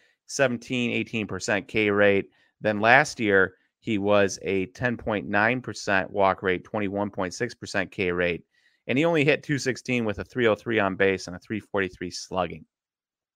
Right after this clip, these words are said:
in double A as a twenty-two-year-old. Well,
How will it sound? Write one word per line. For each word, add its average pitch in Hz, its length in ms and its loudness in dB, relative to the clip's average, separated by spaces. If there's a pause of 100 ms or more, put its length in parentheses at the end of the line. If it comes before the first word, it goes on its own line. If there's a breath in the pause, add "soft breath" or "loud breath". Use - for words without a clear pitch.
(420)
in 113 180 2
double 98 340 2
A 95 200 2
as 95 160 0
a 87 60 -8
twenty-two-year-old. 87 680 -6 (640 soft breath)
Well, 123 500 6